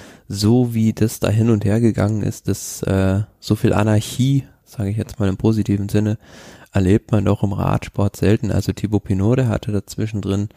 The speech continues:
die ganze Zeit das, äh, virtuell das, äh, Leader-Trikot und dann ist dann irgendwann eine Gruppe mit Martinez weggefahren.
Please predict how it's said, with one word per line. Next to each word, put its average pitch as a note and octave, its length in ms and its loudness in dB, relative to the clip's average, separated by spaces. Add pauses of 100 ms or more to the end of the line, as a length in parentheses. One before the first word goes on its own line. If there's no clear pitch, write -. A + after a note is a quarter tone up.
(560)
die G2+ 60 2
ganze G2+ 280 0
Zeit G#2 220 2
das, - 240 -2
äh, F#2+ 260 2
virtuell G2 380 2
das, - 320 -2
äh, F2+ 220 2
Leader-Trikot A#2 760 2
und G2+ 180 -2
dann F#2+ 140 2
ist F#2 240 -6
dann F#2 160 0
irgendwann G2 320 -2
eine F#2+ 80 -2
Gruppe - 260 -4
mit G2 180 -2
Martinez A2+ 680 0
weggefahren. G#2+ 640 0